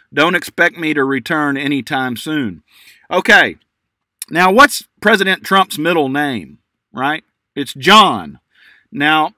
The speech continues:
<clears throat> uh, th-, I'm not gonna get into what I think that has to do with anything, but after this post, this was the two weeks before the post. I mean, two, two weeks before Vegas, and then Vegas happened, or three weeks.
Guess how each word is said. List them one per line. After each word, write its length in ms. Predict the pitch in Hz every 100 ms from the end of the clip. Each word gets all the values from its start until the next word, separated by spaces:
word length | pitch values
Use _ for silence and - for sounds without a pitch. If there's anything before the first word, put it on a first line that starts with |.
| _ -
<clears throat> 520 | 190 220 123 117 -
uh, 420 | 160 156 147 143
th-, 240 | 147 170 -
I'm 240 | 170 190
not 160 | 196 180
gonna 140 | 165
get 160 | 156 170
into 240 | 170 160
what 220 | 147 147
I 100 | 147
think 300 | 139 151 131
that 160 | 143 135
has 200 | 127 117
to 120 | 123
do 180 | 107 110
with 140 | 107
anything, 480 | 110 107 98 101 101
but 160 | 101 104 _ - - - _ 127 - -
after 800 | 160 262 277 247 240 214 226 -
this 280 | 160 165 190
post, 680 | - 208 170 107 - - -
this 380 | _ 117 170 220
was 240 | 214 156 110 -
the 560 | 127 131 123 120 113 107
two 200 | - 226
weeks 560 | 233 175 135 - - - _ -
before 340 | 139 - 170 143
the 120 | 104
post. 400 | 98 87 85 -
I 80 | 143
mean, 240 | 151 131 _ _ _ _ -
two, 180 | 196 -
two 180 | 208
weeks 220 | 220 220 -
before 320 | 196 196 202
Vegas, 560 | 156 135 113 110 - - _ - - _
and 140 | - 143
then 460 | 160 170 170 170 165
Vegas 420 | 147 185 143 117
happened, 380 | 123 123 131 120
or 100 | 120
three 260 | 151 160
weeks. 440 | 123 104 101 -